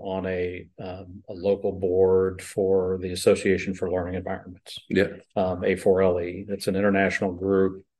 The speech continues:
Speaker 1: Um, we have a real strong chapter in Kansas City. And, uh,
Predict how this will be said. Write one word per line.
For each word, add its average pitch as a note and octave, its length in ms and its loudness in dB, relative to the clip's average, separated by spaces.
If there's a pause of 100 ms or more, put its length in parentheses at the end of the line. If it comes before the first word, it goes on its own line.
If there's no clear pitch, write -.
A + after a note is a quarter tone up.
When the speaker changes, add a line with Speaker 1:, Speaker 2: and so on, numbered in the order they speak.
(320)
Speaker 1:
Um, F#2 300 -2
we G2 100 0
have F2+ 120 0
a F#2 40 2
real G2+ 200 2
strong F#2+ 400 -2
chapter F#2 420 -2
in F#2 80 -8
Kansas F#2+ 400 -2
City. F2+ 440 -4 (540)
And, F#2 480 0
uh, F#2 460 0